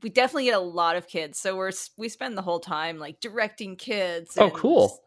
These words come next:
Speaker 1: just handing out candy, and we, we make an effort to always have somebody there at the house. Um, you know, we'll take our son out trick-or-treating, but we try and get him out earlier, um, you know,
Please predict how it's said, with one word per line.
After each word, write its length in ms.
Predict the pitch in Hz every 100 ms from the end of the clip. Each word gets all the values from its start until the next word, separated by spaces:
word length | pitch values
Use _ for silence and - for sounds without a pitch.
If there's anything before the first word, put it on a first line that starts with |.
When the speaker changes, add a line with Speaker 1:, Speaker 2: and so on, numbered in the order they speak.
| -
Speaker 1:
just 160 | 190
handing 280 | 220 208 185
out 140 | 165 170
candy, 460 | 196 165 160 170
and 180 | 165 160
we, 220 | 170 165 -
we 140 | 214
make 220 | 226 214
an 100 | 196
effort 380 | 165 - 156 -
to 540 | - 165 156 147 151 - _
always 300 | 165 170 156
have 140 | 160 151
somebody 480 | - 151 147 135 147
there 180 | 131 98
at 120 | -
the 60 |
house. 520 | 160 156 143 165 - -
Um, 260 | 165 143 - - _ _ _ _
you 80 | 427
know, 60 | 359
we'll 80 | 339
take 200 | 240 202
our 120 | 185
son 220 | - 160
out 120 | 160
trick-or-treating, 540 | - 151 160 151 160 160
but 80 | 160
we 60 |
try 140 | 165 160
and 80 | 151
get 120 | 156
him 140 | 156
out 200 | 156 147 _ -
earlier, 600 | 160 160 156 156 156 165 _
um, 300 | 156 147 156 208
you 120 |
know, 60 | 165